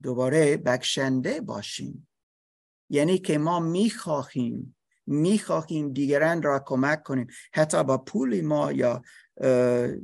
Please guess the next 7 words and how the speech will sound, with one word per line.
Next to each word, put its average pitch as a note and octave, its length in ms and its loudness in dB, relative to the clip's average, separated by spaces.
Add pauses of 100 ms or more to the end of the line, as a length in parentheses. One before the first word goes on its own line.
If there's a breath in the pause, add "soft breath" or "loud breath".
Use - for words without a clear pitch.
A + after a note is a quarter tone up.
(140)
چیزها E3 360 2
که D#3 180 2
ما E3+ 200 6
داریم D#3 460 6
می‌خواهیم D3+ 680 0
استفاده C#3+ 440 4
کنیم، D#3 360 2